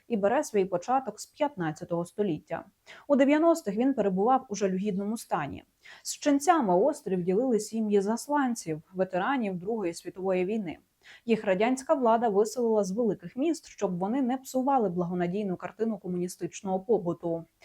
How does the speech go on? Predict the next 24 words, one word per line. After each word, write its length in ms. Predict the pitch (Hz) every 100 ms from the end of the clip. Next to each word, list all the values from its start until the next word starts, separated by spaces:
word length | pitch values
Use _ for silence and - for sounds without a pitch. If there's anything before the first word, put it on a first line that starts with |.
| - -
Саме 280 | - 254 214
в 60 | 214
цьому 260 | 285 262
монастирі 520 | 247 254 262 311 294
в 60 | 208
липні 320 | 220 233 220
тисяча 360 | 247 240 - 214
дев'ятсот 400 | 202 202 - 202
дев'яносто 480 | 196 202 208 - 262
шостого 480 | 240 190 - 190
року 400 | 240 294 254 226 - -
ненадовго 680 | 277 277 208 208 247 185 160
оселився 520 | - - 175 180 220
і 60 | 226
Путін. 480 | - 277 196 170 170 -
Журналісти 640 | 175 190 196 196 196 - 190
припускають, 800 | 202 - 254 - 143 160 - -
що 340 | - - 147 -
ця 160 | - 359
історія 560 | 226 - 330 277 202
цілком 500 | 185 180 175 269 294
може 260 | 190 180 180
бути 320 | 180 214 208
апокрифом, 800 | 180 - 220 285 269 185 170